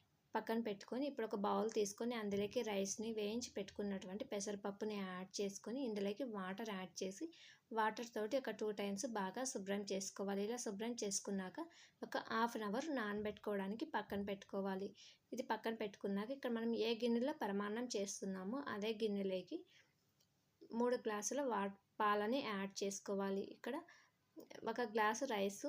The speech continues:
హాఫ్ గ్లాస్ పెసరపప్పు కాబట్టి మూడు కప్పులు పాలని యాడ్ చేసుకొని, అలాగే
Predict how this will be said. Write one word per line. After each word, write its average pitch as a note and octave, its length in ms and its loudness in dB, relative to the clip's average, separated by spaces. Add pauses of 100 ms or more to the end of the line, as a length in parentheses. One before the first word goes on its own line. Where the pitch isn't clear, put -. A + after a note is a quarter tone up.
(140)
హాఫ్ G#3 300 0
గ్లాస్ G#3+ 320 0
పెసరపప్పు G#3 560 -2
కాబట్టి G3 520 -2
మూడు G#3+ 260 0
కప్పులు G#3+ 380 -2
పాలని G#3 460 2
యాడ్ F#3+ 260 -4
చేసుకొని, G#3 600 -2
అలాగే G#3 420 0